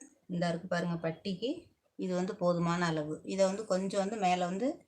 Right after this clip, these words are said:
லைட்டா கிராஸ் பண்ணிக்கிட்டோம்னா கரெக்டா வந்துரும் அளவு வந்து. இதை வந்து போட்டுக்கலாம். பட்டிக்கு வந்து இவ்வளவு லென்த் வராது, இந்த அளவு கரெக்டா போட்டுக்கலாம். அப்ப இந்த மூணு பீஸும் நான் இப்படி போட்டு காமிச்சிருக்கேன் பாருங்க. ஸ்லீவ் கட் பண்ணிட்டு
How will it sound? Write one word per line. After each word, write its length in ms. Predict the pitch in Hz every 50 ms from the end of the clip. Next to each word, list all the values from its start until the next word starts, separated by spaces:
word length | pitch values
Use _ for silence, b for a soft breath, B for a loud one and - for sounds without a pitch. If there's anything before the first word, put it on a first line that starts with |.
| _ _ _ _ _ _ _ _ _ _ -
லைட்டா 400 | 170 175 185 196 190 - - 196 - -
கிராஸ் 340 | - 190 185 190 196 - -
பண்ணிக்கிட்டோம்னா 580 | 202 190 185 180 175 170 180 180 190 202 226 -
கரெக்டா 340 | - 175 175 170 - 185 180
வந்துரும் 340 | 180 175 165 170 170 165 160
அளவு 200 | 160 175 175 175
வந்து. 240 | 170 170 170 196 254 311 - - - _ _ _ _ _ _ _ _ _ _ -
இதை 120 | 185 180
வந்து 220 | 175 170 180 190 185
போட்டுக்கலாம். 500 | - 170 165 165 170 170 165 165 - -
பட்டிக்கு 320 | - 185 175 170 196 185 185
வந்து 200 | 185 185 208 208
இவ்வளவு 280 | 185 190 190 185 180
லென்த் 300 | 175 180 180 190 185 -
வராது, 240 | 190 175 175 180 190 190
இந்த 140 | 185 180
அளவு 180 | 175 175 180 -
கரெக்டா 320 | - 175 165 165 165 - 180
போட்டுக்கலாம். 380 | 175 - 180 - 170 180 175 170
அப்ப 120 | 180 180
இந்த 80 | 175 170
மூணு 220 | 180 196 202 196
பீஸும் 340 | 190 - 190 185 - 277 269
நான் 120 | 226 180
இப்படி 160 | 170 170 170 170
போட்டு 240 | 180 180 180 180
காமிச்சிருக்கேன் 520 | 175 175 160 160 160 - - - 175 160 156
பாருங்க. 200 | 160 165 165 165
ஸ்லீவ் 340 | - - 220 240 247 480 453
கட் 240 | - - 190 175 -
பண்ணிட்டு 440 | - 214 202 196 185 185 180 254